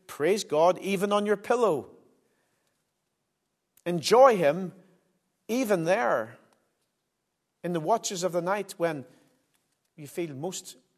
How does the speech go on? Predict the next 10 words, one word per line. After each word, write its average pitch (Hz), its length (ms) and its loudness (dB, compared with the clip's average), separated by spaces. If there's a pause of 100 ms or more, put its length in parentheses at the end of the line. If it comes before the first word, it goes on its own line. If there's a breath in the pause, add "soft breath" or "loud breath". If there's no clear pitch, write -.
(120)
isolated 165 580 -8
and 113 200 -12
miserable. 156 500 -8 (2750)
In - 80 -12
verse 185 200 0
seven, 196 440 0 (140)
we 170 80 -2
can 180 160 -4
enjoy 185 500 0
him 165 340 0